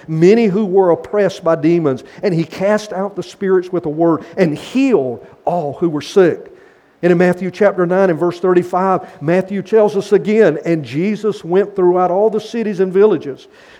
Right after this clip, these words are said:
teaching in their synagogues, proclaiming the gospel of the kingdom and healing every disease and every affliction." He is intent on making his audience and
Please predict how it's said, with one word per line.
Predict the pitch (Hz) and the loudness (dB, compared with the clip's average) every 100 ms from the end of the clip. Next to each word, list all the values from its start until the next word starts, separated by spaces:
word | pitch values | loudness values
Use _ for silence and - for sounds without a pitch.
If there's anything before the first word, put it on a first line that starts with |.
| - | -6
teaching | 202 220 226 214 | 0 0 0 2
in | 202 | 2
their | 196 | 2
synagogues, | 202 214 196 156 135 123 - _ _ _ _ _ - | 2 2 2 -2 -8 -12 -20 _ _ _ _ _ -10
proclaiming | 190 175 - 208 226 233 233 240 240 240 - - | -8 -8 -8 2 4 4 2 0 -2 -6 -12 0
the | 196 | 0
gospel | 147 - 208 208 208 - 202 180 | 0 -4 -2 -2 -6 -4 -4 -2
of | 165 | -4
the | 170 | -6
kingdom | - 202 175 131 107 - - | -4 -4 -4 -6 -8 -12 -4
and | 170 | -4
healing | 151 - 208 175 156 151 - | -4 -6 -4 -2 -2 -4 0
every | 202 226 214 226 | 4 4 2 -4
disease | 190 196 143 180 135 120 | -4 -4 -2 -2 -2 -4
and | 160 151 151 | -4 -6 2
every | 214 214 120 120 120 - _ | 4 4 4 -8 -10 -14 _
affliction." | 160 202 196 202 - 117 - - | -4 4 2 2 -10 -14 -8 0
He | 233 | 4
is | 190 | 4
intent | 147 139 - 269 226 185 - | 2 -2 -6 0 2 2 -4
on | 165 156 | -8 -2
making | 165 240 - 233 190 | 2 2 0 -4 0
his | 226 226 | 0 0
audience | 190 190 139 135 160 - | -2 -2 0 -2 -4 -4
and | 175 165 | -2 -2